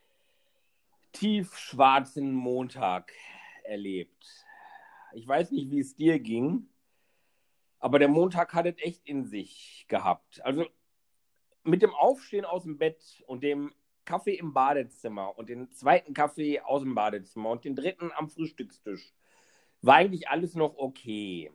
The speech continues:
Außer, dass es halt Montag war. Aber es war okay. Ja, und als ich dann zur Arbeit fahren wollte, äh,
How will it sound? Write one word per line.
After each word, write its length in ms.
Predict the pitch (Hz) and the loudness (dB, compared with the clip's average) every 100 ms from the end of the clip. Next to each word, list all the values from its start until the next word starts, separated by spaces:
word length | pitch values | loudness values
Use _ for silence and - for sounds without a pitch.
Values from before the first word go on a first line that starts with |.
| _ _ _ _ _ _ - _ _ _ _ _ _ _ | _ _ _ _ _ _ -20 _ _ _ _ _ _ _
Außer, 300 | 117 135 135 | -2 0 -4
dass 140 | 120 | -6
es 80 | 117 | -2
halt 220 | 131 120 | -2 -2
Montag 520 | 110 120 101 87 78 | -4 -4 -2 -4 -4
war. 240 | 80 78 80 | -6 -2 2
Aber 180 | 139 190 | 2 2
es 140 | 156 | 0
war 140 | 160 | -4
okay. 640 | 151 - - 98 95 87 73 76 _ _ _ _ _ _ _ _ _ _ _ _ - | -4 -10 -12 -10 -8 -10 -12 -20 _ _ _ _ _ _ _ _ _ _ _ _ 2
Ja, 280 | 135 120 95 | 4 4 2
und 180 | 131 | -6
als 140 | 147 190 | -8 -6
ich 100 | 185 | -6
dann 140 | 190 | -8
zur 160 | 185 180 | -8 -4
Arbeit 320 | 214 220 165 | -2 -2 -4
fahren 340 | 143 123 123 117 | -6 -6 -6 -6
wollte, 720 | 117 120 117 131 151 214 262 _ _ _ _ _ _ _ _ | -4 -4 -4 -4 -4 -6 -14 _ _ _ _ _ _ _ _
äh, 380 | 147 160 160 160 | -10 -6 -4 -2